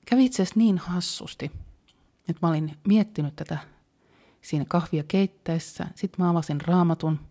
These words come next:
Mä oon täällä kertonut usein siitä, kuinka mä lue-, luen Raamattua aina joka aamu, aamupalalla. Ja tota, tänään avasin vaan maanantain kohdalta. Ja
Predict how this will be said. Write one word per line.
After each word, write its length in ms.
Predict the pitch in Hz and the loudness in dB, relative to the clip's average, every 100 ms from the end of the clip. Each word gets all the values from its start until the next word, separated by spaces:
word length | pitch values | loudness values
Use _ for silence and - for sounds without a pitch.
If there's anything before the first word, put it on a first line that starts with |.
| _ _ - - _ - | _ _ -20 -20 _ -6
Mä 40 | |
oon 80 | 147 | -4
täällä 200 | 151 143 | -2 -2
kertonut 440 | 147 151 151 147 | -2 -4 -4 -6
usein 260 | 151 147 147 | -6 -6 -4
siitä, 260 | 160 147 151 | -2 -4 -4
kuinka 260 | 147 143 | -6 -4
mä 80 | 147 | -2
lue-, 280 | 160 165 - | 0 0 -2
luen 320 | 180 165 151 | 0 2 2
Raamattua 500 | 151 151 143 - 156 | 0 -2 -4 -8 -8
aina 180 | 147 170 - - - | -4 -4 -4 -12 -10
joka 240 | 151 147 151 | -8 -8 -6
aamu, 280 | 151 170 151 - - - - _ | -4 -4 -6 -14 -20 -20 -20 _
aamupalalla. 680 | - 175 156 156 147 143 143 - _ _ _ _ _ _ _ _ _ _ _ _ _ | 2 2 2 -2 -4 -4 -6 -12 _ _ _ _ _ _ _ _ _ _ _ _ _
Ja 340 | 165 156 151 156 _ _ 190 | 0 0 0 -6 _ _ -10
tota, 320 | 156 - 147 147 - - - - | -8 -4 -6 -6 -14 -18 -20 -2
tänään 280 | 170 151 156 | 0 0 0
avasin 340 | 190 196 202 | 0 2 0
vaan 140 | 185 180 | 2 2
maanantain 600 | 160 156 151 147 151 151 | 2 2 0 0 -4 -4
kohdalta. 500 | 151 139 139 - 156 _ _ _ _ _ _ _ _ _ _ | -6 -6 -8 -8 -12 _ _ _ _ _ _ _ _ _ _
Ja 100 | - | -4